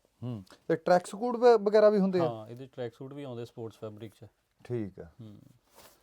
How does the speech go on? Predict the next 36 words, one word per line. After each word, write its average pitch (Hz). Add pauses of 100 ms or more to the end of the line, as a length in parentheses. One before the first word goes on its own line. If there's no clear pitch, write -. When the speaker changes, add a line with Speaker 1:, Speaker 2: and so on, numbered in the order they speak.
(180)
Speaker 1:
ਜਿਹੜਾ 143
ਆਪਾਂ 160
ਸਵੇਰੋਂ 160
ਭੱਜਣ 160
ਭੁੱਜਣ 170
ਨੂੰ 156
ਜਾਣਾ 143
Speaker 2:
ਹਾਂ। 143
Speaker 1:
ਜਾਂ 143
ਜਿਮ 139
ਜੁਮ 127
ਨੂੰ 123
ਜਾਣਾ। 123
Speaker 2:
ਹਾਂ, 104
ਉਹ 147
ਉੱਪਰ 127
ਪਏ 131
ਆ। 165 (340)
Speaker 1:
ਹੂੰ। 127 (1000)
Speaker 2:
ਬਾਕੀ 120
ਇਹ 135
ਬਲੈਕ 123
ਜੀਨ 131
ਇਹ 131
ਸਾਰਾ 127
ਸਾਲ 113
ਹੀ 107
ਮਿਲਦੀ 101
ਆਪਣੇ 101
ਕੋਲ। 98 (480)
ਸਟ੍ਰੇਟ 113
ਫਿੱਟ 123
ਵੀ, 135
ਬੂਟ 110
ਕੱਟ 95
ਵੀ। 92